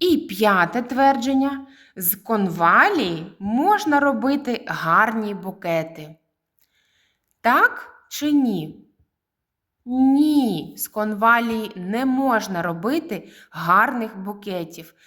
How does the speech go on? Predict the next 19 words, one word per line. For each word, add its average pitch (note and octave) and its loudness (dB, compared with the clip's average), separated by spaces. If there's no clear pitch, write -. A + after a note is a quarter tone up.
Не A#3 0
можна G#3 2
рвати F3+ 0
квітку A3 -10
конвалія. F#3+ -2
Вона D3 -8
теж A3 0
знаходиться C#4+ -2
у F3+ -18
Червоній F3 -4
книзі A3 -4
України. E3 -6
Дітки, A3+ -6
ми A#3+ 2
сьогодні C4+ -2
багато C#4 -2
дізналися G#3+ -2
з G3 -12
вами E3+ -2